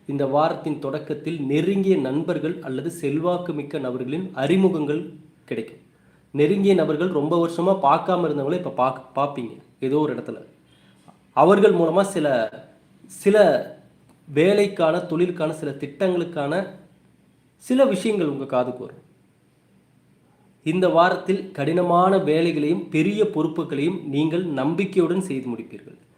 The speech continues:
சிந்தனை மற்றும் செயல்பாடு சிறப்பாக இருக்கும். சமூகத்துல மதிப்பும் மரியாதையும், மரியாதையும் அதிகரிக்க பேச்சில் கவனம் தேவை இந்த நேரத்துல. சரிங்களா? தொழில் வியாபார தொடர்பா வெளியூர் போறதுக்கான வாய்ப்புகள் உருவாகும்.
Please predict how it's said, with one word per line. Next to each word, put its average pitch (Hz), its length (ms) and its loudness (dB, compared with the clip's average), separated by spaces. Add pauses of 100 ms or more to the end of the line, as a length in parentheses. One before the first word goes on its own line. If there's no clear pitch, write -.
(120)
சிந்தனை 214 560 2
மற்றும் 185 320 0
செயல்பாடு 160 560 0
சிறப்பாக 131 500 -6
இருக்கும். - 300 -12 (420)
சமூகத்துல 180 800 0
மதிப்பும் 165 500 -2
மரியாதையும், 143 540 -2
மரியாதையும் 147 680 -2
அதிகரிக்க 165 760 0 (520)
பேச்சில் 233 480 4
கவனம் 143 400 0
தேவை - 280 -8 (160)
இந்த 120 160 -10
நேரத்துல. 113 420 -6 (580)
சரிங்களா? 156 340 -2 (200)
தொழில் 170 340 2
வியாபார 165 440 4
தொடர்பா 156 540 -2
வெளியூர் 185 420 2
போறதுக்கான 147 500 -2
வாய்ப்புகள் 135 400 -4
உருவாகும். 107 520 -10